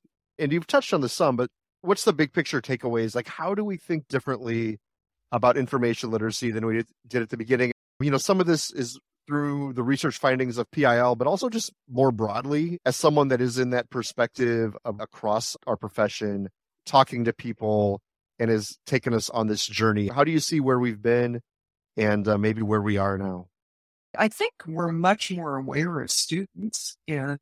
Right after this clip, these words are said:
Speaker 2: what their roles are in the research process. And I think we understand what their process is in a way that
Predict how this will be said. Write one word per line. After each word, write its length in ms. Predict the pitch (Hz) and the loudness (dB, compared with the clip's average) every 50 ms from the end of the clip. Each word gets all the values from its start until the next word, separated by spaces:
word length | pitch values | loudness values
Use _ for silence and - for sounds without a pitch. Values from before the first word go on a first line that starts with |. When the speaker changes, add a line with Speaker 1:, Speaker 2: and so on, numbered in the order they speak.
| _ _ - | _ _ -10
Speaker 2:
what 280 | 151 151 151 160 156 - | -2 2 2 2 2 4
their 180 | 156 143 131 | 2 2 2
roles 680 | 123 123 123 131 139 151 165 165 - 165 165 - - - - | 2 -2 -6 -4 -2 0 0 0 -2 -4 -6 -6 -6 -6 -6
are 420 | - 131 127 120 123 123 127 127 _ _ _ _ _ - | -8 -8 -10 -12 -16 -20 -20 -20 _ _ _ _ _ 0
in 220 | 151 151 147 147 | 2 2 4 4
the 100 | 143 131 | 2 0
research 640 | 120 - 120 123 131 - - 139 120 - - - - | -2 -2 -6 -6 -4 -4 -4 -4 -4 -4 -4 -6 -6
process. 800 | - 123 117 - - - - - - - - - - - - - _ _ _ | -8 -12 -10 -8 -8 -6 -6 -6 -6 -8 -8 -6 -6 -6 -6 -8 _ _ _
And 460 | - 165 160 156 151 151 151 151 139 - - | 0 2 2 4 4 2 2 0 -2 0 0
I 60 | 170 | 0
think 240 | - - 190 175 - 170 | 0 0 0 -2 0 0
we 180 | 165 160 156 | 0 2 2
understand 1040 | 151 147 151 151 156 147 - - - 147 143 143 143 143 139 143 139 139 131 - - - | 2 2 2 0 -2 -2 -2 0 0 2 2 2 2 0 0 -2 -4 -6 -10 -10 -4 0
what 180 | 240 220 208 | 2 2 4
their 140 | - 196 175 | 4 0 -2
process 680 | - - 175 165 180 202 - - 151 131 135 - - - | -2 0 0 0 0 0 -2 0 0 -2 -2 -2 -4 -4
is 300 | 147 143 139 143 - - | -4 -4 -4 -4 -4 -2
in 140 | - 156 151 | 0 2 2
a 60 | 143 | 2
way 320 | 143 143 143 143 143 147 135 | 2 2 2 4 4 4 2
that 300 | - 139 131 127 127 | 2 -2 -2 -2 -4